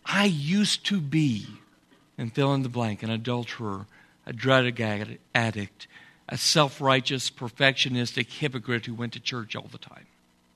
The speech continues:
There is a place for that, but then we focus on, "But Jesus took me in and is changing me,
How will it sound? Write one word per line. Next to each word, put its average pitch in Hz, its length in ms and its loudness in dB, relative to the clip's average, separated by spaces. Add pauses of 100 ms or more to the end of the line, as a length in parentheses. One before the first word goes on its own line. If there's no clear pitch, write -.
(760)
There 160 200 10
is 185 100 6
a 170 120 6
place 170 480 -2
for 185 380 -2
that, 104 360 -4 (500)
but 156 260 0
then 220 420 6 (200)
we 170 200 0
focus 190 680 -2
on, 135 360 -2 (260)
"But 143 180 2
Jesus 180 640 0 (160)
took - 360 -4
me 202 120 2
in 113 520 -2 (280)
and 127 140 -4
is 127 200 -2
changing 147 640 2
me, 110 220 0